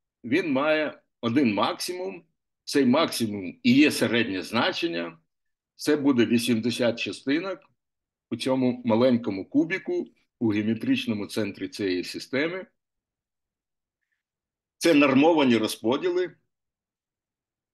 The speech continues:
які, е, інтеграл, е, сума по всім n є одиниця, а середнє значення, як правило, є вісімдесят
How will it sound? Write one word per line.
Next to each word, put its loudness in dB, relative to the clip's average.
які, -4
е, -6
інтеграл, 0
е, 2
сума 2
по -2
всім 0
n -4
є -4
одиниця, -6
а -2
середнє 0
значення, -4
як -4
правило, 2
є 0
вісімдесят -2